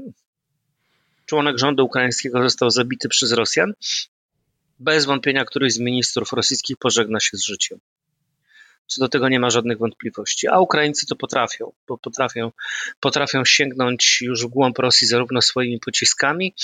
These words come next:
potrafią tam również sięgnąć swoimi grupami dywersyjnymi.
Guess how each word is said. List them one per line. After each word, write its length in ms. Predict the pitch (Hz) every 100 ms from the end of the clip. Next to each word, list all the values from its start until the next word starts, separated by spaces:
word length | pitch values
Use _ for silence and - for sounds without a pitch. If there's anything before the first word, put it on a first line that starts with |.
| - - - -
potrafią 460 | 156 - 143 160 143
tam 180 | 135
również 280 | 131 127 123
sięgnąć 540 | - 135 131 123 127 -
swoimi 640 | - 127 123 123 123 120
grupami 500 | 120 135 135 127 110
dywersyjnymi. 840 | 107 110 107 - 110 104 98 98